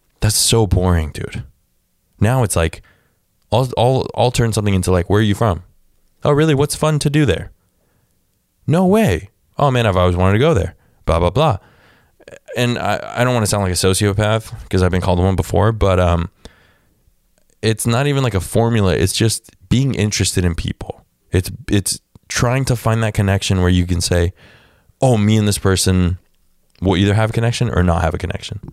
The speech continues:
And that's fine. I've, I've talked to people where I'm like, "Oh, you and I don't have a connection? That's fine. You're a friendly person. Great. I'm gonna go about my day. You go about yours." That's fine. Old, old networking is out. People wanna know, you know, "Who are you?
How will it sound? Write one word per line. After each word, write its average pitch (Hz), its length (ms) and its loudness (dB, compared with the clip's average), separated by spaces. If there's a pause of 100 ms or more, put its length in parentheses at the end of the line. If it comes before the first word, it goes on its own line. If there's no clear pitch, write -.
(260)
And 131 100 0
that's 147 100 -4
fine. 104 280 -2
I've, 127 180 -2
I've 120 460 -4
talked 113 200 0
to 110 60 -2
people 95 240 0
where 92 80 2
I'm 90 100 0
like, 87 220 -4
"Oh, 127 80 2
you 95 120 4
and 92 80 2
I 90 60 2
don't 90 140 2
have 92 120 0
a - 40 -18
connection? 107 360 -2 (300)
That's - 140 -2
fine. - 340 -6 (260)
You're 98 120 2
a 101 40 2
friendly 110 280 0
person. 98 400 0
Great. 92 360 0 (380)
I'm 90 80 0
gonna 95 80 4
go 90 80 4
about 90 220 0
my 87 100 2
day. 90 160 4
You 85 140 2
go 90 80 0
about - 240 -2
yours." - 260 -8 (680)
That's - 160 -4
fine. 120 240 -2 (1500)
Old, 135 380 2
old 135 180 2
networking 98 460 0
is 80 100 -6
out. - 280 -6 (800)
People 120 260 2
wanna 117 180 2
know, 95 360 2
you 92 120 0
know, 85 300 2 (420)
"Who 131 180 2
are 110 140 2
you? 87 320 -4